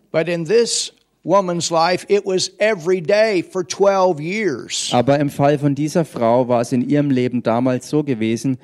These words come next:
Speaker 2: dass das nicht nur einen Monat lang war, sondern, ähm, sozusagen täglich und das zwölf Jahre lang.
Speaker 1: It says,
Speaker 2: Und es heißt hier,
Speaker 1: "And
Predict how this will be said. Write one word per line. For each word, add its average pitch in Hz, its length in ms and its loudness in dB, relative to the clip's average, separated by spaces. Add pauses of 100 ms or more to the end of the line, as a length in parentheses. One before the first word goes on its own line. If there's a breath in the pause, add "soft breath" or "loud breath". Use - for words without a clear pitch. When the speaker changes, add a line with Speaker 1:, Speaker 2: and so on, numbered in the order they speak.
(260 loud breath)
Speaker 2:
dass 123 220 0
das 131 200 0
nicht 135 300 0
nur 127 180 2
einen 113 220 -2
Monat 139 400 0
lang 107 300 -2
war, 113 220 0
sondern, 117 600 -2 (380 loud breath)
ähm, 107 580 0
sozusagen 110 680 -4
täglich 123 580 -2
und 113 160 -6
das 113 280 -4
zwölf 110 440 -4
Jahre 120 340 -4
lang. 92 340 -4 (220 soft breath)
Speaker 1:
It 190 160 -2
says, 262 760 0 (300)
Speaker 2:
Und 110 180 -2
es 117 140 -6
heißt 143 300 -2
hier, 120 200 0
Speaker 1:
"And 262 480 0